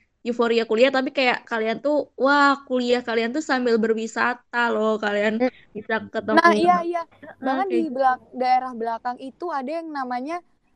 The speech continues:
Speaker 2: kayak apa ya, bentuknya tuh kayak hutan gitu. Bukan yang ini, bukan konteks menakutkan ya, tapi
Speaker 1: Hmm.
Speaker 2: lebih ke yang, wow, ada kayak bentukan hutan gitu di dalam kampus
Speaker 1: Hmm.
Speaker 2: gitu kan kayak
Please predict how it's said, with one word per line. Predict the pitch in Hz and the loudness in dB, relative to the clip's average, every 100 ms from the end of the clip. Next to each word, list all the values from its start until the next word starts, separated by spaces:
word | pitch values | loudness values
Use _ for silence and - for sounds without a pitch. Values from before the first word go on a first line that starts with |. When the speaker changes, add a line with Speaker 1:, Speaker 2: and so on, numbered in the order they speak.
| _ | _
Speaker 2:
kayak | - 269 285 | -4 -2 -2
apa | 339 294 | -2 -2
ya, | 220 | -2
bentuknya | 226 226 262 311 | -2 -4 -6 -4
tuh | 349 | 0
kayak | 311 277 226 | 2 2 0
hutan | 247 - 262 269 | 0 4 4 6
gitu. | 285 | 4
Bukan | 269 247 285 269 | 4 8 8 8
yang | 240 | 4
ini, | 254 339 | 2 0
bukan | 320 277 254 | 0 0 4
konteks | 233 226 | 4 2
menakutkan | 233 226 214 269 - 302 | 0 0 0 -2 0 2
ya, | 233 226 | 4 2
tapi | 247 359 - _ _ | 4 2 0 _ _
Speaker 1:
Hmm. | 247 247 | 4 6
Speaker 2:
lebih | 233 | 4
ke | 226 240 | 2 4
yang, | 233 226 - _ _ _ _ | 4 0 -12 _ _ _ _
wow, | 220 262 339 302 | 4 8 10 8
ada | 240 226 226 | 4 0 -2
kayak | 226 | -4
bentukan | 214 220 220 226 | -2 -6 -8 -8
hutan | 214 254 - 311 311 | -8 -10 -8 -6 -4
gitu | 285 285 | -4 -4
di | 269 | -2
dalam | 240 233 233 | 2 2 2
kampus | 233 233 247 269 277 | 0 -2 -2 -4 -6
Speaker 1:
Hmm. | 262 | -6
Speaker 2:
gitu | 269 | -6
kan | 349 | -6
kayak | 302 254 | 0 0